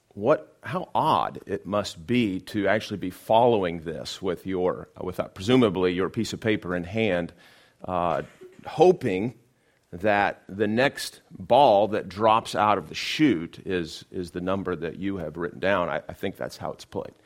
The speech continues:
You know, and, and sure enough, there's four or five balls that popped out. And, and the last one, the Mega Millions, I think it was, is the yellow ball, you know. And I just thought, "Hmm,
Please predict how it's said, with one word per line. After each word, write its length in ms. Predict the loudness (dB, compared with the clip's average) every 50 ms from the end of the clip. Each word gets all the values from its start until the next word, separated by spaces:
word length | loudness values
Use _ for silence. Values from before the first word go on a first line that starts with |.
| _ -20 -20 -20 _ _ -2
You 120 | 0 4
know, 180 | 6 6 6 6
and, 140 | 4 2
and 180 | 0 -4 -4 -2
sure 160 | 2 2 4
enough, 240 | 4 6 4 2 2
there's 160 | 0 -6 -6
four 240 | -4 -2 -2 -2 -2
or 40 | 0
five 260 | 0 0 0 0 2
balls 280 | 2 2 2 2 0 -4
that 100 | -6 -2
popped 280 | 0 0 0 0 -2
out. 240 | -2 0 0 0 -2
And, 140 | -4 -6 -10 _ -18 -20 -20 -20 _ -8
and 160 | -4 0 0
the 80 | 2
last 400 | 2 4 4 6 4 4 2 -2
one, 160 | -4 -4 -4 -4
the 80 | -4
Mega 300 | 0 2 2 4 2 2
Millions, 480 | 0 0 0 0 0 -2 -2 -4 -4 -4
I 100 | -6 -6
think 220 | -6 -8 -8 -8
it 80 | -8 -6
was, 320 | -4 -4 -4 -4 -4 -6
is 140 | -10 -14 -10
the 100 | -8 -4
yellow 320 | 0 2 2 2 2 0
ball, 400 | -4 -4 -4 -4 -4 -6 -8 -8
you 160 | -10 -10 -10 -8
know. 220 | -6 -6 -6 -6
And 100 | -8 -12 _ _ -20 _ _ _ _ _ _ _ _ _ _
I 120 | -10 -8 -8
just 220 | -8 -8 -8 -2
thought, 240 | 2 2 2 2 0 -4 0
"Hmm, 300 | 4 6 6 6 6 2